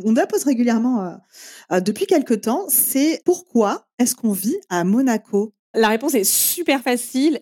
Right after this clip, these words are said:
Speaker 2: et terriblement boring, j'ai envie de terriblement muette.
Speaker 1: Terriblement
Speaker 2: C'est qu'en
Speaker 1: décevante.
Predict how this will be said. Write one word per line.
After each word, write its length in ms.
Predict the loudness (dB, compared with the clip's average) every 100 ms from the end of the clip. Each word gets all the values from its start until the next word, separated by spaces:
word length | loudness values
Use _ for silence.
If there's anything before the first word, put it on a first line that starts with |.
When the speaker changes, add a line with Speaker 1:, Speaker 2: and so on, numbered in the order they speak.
| -2
Speaker 2:
et 180 | -2 0
terriblement 760 | 0 2 2 4 4 4 2
boring, 400 | 2 4 4 2
j'ai 80 | 0
envie 140 | -4
de 60 | -2
terriblement 380 | 0 2 2 2
muette. 280 | 2 0 2
Speaker 1:
Terriblement 360 | 4 6 6 6
Speaker 2:
C'est 120 | 6
qu'en 120 | 6
Speaker 1:
décevante. 120 | 4